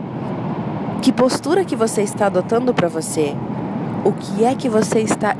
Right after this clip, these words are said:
escolhendo para a sua vida? Que tal adotar agora um estilo linguístico de altíssima performance e revolucionar as suas emoções e a maneira de encarar a vida?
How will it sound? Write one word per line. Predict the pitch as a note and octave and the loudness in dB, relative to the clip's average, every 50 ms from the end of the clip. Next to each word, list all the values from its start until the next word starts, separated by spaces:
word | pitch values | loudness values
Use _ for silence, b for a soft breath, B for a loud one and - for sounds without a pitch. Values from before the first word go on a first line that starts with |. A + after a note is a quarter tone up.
| - | -2
escolhendo | B3+ C4 C4+ - - - - C#4 C4 A#3+ A3 G#3 G#3 G3+ G#3 G#3+ G#3 G#3 F3 | -2 -2 -2 -2 -4 -4 0 2 2 2 2 0 0 0 0 0 -2 -2 0
para | G#3 G3 F#3 F#3 | 0 0 0 0
a | F#3+ | 0
sua | - G3 F#3+ F3+ | 0 2 0 0
vida? | F3 E3+ F3 E3 D3+ - C#3+ D3 - - - - - - - - - - - - - - - - - - - - - - - - - - - - | 0 -4 -8 -6 -2 -2 -2 -2 -2 -6 -8 -8 -6 -8 -6 -6 -6 -6 -4 -4 -6 -6 -4 -6 -6 -6 -6 -6 -6 -4 -4 -4 -6 -6 -6 -2
Que | - A#3+ | -2 -2
tal | A3+ - B3+ C#4 D4 | 2 2 4 4 4
adotar | C4+ G#3+ G#3 G#3+ G#3+ G#3 G3+ A3+ | 4 4 2 2 2 2 2 2
agora | A#3+ A#3 G3 F3+ F#3 F#3 F3+ E3+ D#3 C#3 D3 D#3+ E3 - - - - - | 2 0 2 2 4 6 6 4 4 2 -2 -4 -8 -10 -10 -6 -4 0
um | F#3 F#3 | 0 0
estilo | F#3 - - - G#3 G3 G3 | 0 0 0 0 0 2 2
linguístico | F#3+ F3+ F3 F3+ E3+ F#3+ G3 G#3 G#3 - - - - G3 | 0 0 -2 -2 0 2 2 2 2 0 -4 -4 -4 -2
de | F#3+ - A3 | 2 2 2
altíssima | G3 G#3 G#3+ - - B3+ C4+ C4+ - C#4+ C4+ C4 | 2 2 0 -2 -2 -2 0 0 0 0 0 0
performance | - - A#3+ A#3 - - - F#3+ G3 F#3+ F#3+ F#3 F3 F3+ F3 - - F3 - - | 2 2 0 0 0 0 2 4 4 4 2 -2 -4 -4 -4 -4 -4 -4 -4 -2
e | - | -2
revolucionar | G3+ G3 G#3+ G#3+ G#3+ G3+ G#3 G3+ G3+ G#3+ - - G3 F3 F3+ F3+ F3+ | 0 2 2 2 2 2 0 -2 -2 -4 -2 -2 -2 0 0 2 0
as | F#3+ F#3 | 0 0
suas | - F#3 F3+ F3+ | 0 0 0 0
emoções | F3 E3 D#3 D#3+ D#3+ - G3 G3+ G#3+ B3 C4 B3+ - B B B B B B B | -2 -2 -2 -4 -4 -2 -2 0 0 0 0 -2 -4 B B B B B B B
e | F#3+ G#3 | 2 2
a | |
maneira | G#3 G3+ F#3+ F#3+ G3 G3 F#3 F#3 | 2 2 -2 -2 -2 -2 -2 -2
de | F#3 G3 | -2 -4
encarar | F#3+ - F3+ E3+ F3 E3+ D#3+ | -2 0 0 0 2 2 0
a | D#3+ | 0
vida? | E3 - A#3 D4 B3+ A3 F3+ D#3+ | -2 -2 -4 0 0 0 0 0